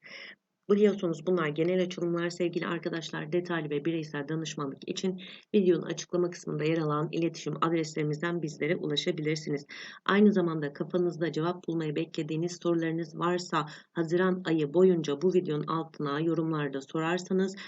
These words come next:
e, kartlarımdan destek alarak cevap vermeye çalışacağım. Yalnız tek soru sormayı, e, kural edinelim. Diğer insanların da, e, sorularına hak tanımış olalım sevgili arkadaşlar. Evet sevgili yengeçler.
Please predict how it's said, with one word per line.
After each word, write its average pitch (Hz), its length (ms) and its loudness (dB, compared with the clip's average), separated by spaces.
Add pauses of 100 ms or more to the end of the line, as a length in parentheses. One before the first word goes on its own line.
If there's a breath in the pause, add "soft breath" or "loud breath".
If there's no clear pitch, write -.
(280 loud breath)
e, 165 220 0
kartlarımdan 160 560 0
destek 156 320 -2
alarak 151 360 -2
cevap 156 280 -2
vermeye 147 280 0
çalışacağım. 175 420 -4 (280 loud breath)
Yalnız 185 420 2
tek 208 180 0
soru 156 200 0
sormayı, 143 500 -2 (440 loud breath)
e, 143 840 2
kural 151 360 0
edinelim. 185 520 4
Diğer 160 220 2
insanların 147 640 0
da, 185 140 2 (400 loud breath)
e, 165 60 0 (680)
sorularına 156 800 2
hak - 200 -2
tanımış 160 420 -2
olalım 160 320 0
sevgili 156 400 -2
arkadaşlar. 156 600 -2 (460 loud breath)
Evet 214 460 6
sevgili 190 460 6
yengeçler. 170 760 0